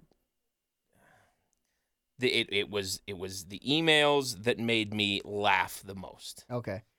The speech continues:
Speaker 1: Is what this boiled down to. Now, I will give honorable mention because I, I was
Speaker 2: And you should, 'cause
Speaker 1: I
Speaker 2: this,
Speaker 1: was
Speaker 2: this is specifically the hardest one for you, 'cause as soon as you say
Speaker 1: Yes.
Speaker 2: this, this is when I realize all the people who didn't get it.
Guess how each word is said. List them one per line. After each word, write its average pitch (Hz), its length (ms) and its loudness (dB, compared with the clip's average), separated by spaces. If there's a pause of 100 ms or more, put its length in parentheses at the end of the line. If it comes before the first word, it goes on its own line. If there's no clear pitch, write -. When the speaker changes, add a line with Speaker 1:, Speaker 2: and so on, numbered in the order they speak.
(100)
Speaker 1:
Is 101 140 -6
what 107 180 2
this 107 120 -4
boiled 104 320 0
down 90 240 -2
to. 90 120 -14
Now, 95 120 -2
I 107 140 4
will 143 260 6
give 120 460 2 (440)
honorable 160 420 4
mention 113 480 2 (140)
because 107 220 -2
I, 107 160 4
I 113 180 4
was 110 460 -2
Speaker 2:
And 196 140 6
you 185 80 2
should, - 420 6
'cause 170 120 4
Speaker 1:
I 120 80 10
Speaker 2:
this, 226 220 6
Speaker 1:
was - 80 -12
Speaker 2:
this 226 260 4
is 208 100 2
specifically 196 480 2
the 143 100 2
hardest 165 340 4
one 208 160 4
for 151 120 -2
you, 151 340 4 (320)
'cause 165 160 6
as 143 100 -2
soon 214 180 6
as 180 120 4
you 196 120 4
say 208 160 8
Speaker 1:
Yes. 180 80 6
Speaker 2:
this, 202 160 4
this 190 200 4
is 190 100 2
when 180 140 6
I 170 40 6
realize 165 460 8
all 170 220 4
the 160 100 0
people 160 280 2
who 156 100 6
didn't 156 300 2
get 139 240 -2
it. - 80 -10